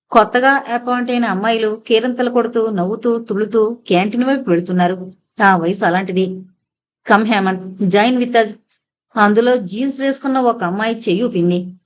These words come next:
"Just finished, you carry on," అన్నాడు హేమంత్ నవ్వుతూ. ఆమె కాలేజీలో అతనికి సీనియర్. ఆ అమ్మాయిల గురించి అంత తెలియని వాడేం కాదు తను.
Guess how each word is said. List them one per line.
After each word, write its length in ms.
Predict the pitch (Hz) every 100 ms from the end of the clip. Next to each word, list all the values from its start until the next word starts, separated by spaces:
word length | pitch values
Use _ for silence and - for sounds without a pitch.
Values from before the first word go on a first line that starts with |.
| _ _ _ _ _ _ 208
"Just 300 | 208 - -
finished, 460 | 220 196 202 190 185 - -
you 80 | 220
carry 320 | 214 185 190
on," 300 | 208 190 185 214
అన్నాడు 400 | 202 175 185 240
హేమంత్ 500 | - 180 180 196 196
నవ్వుతూ. 480 | 170 175 175 180 180 - _ -
ఆమె 200 | 233 233
కాలేజీలో 540 | 226 202 185 208 185 185
అతనికి 400 | 233 233 208 -
సీనియర్. 420 | 190 180 180 180 - _ _ _ _ _
ఆ 80 | 220
అమ్మాయిల 340 | 202 220 262 262
గురించి 460 | 254 233 202 262
అంత 420 | 262 214 208 208
తెలియని 300 | 208 196 240
వాడేం 360 | 254 247 240 240
కాదు 240 | 220 190
తను. 360 | 233 214 180 185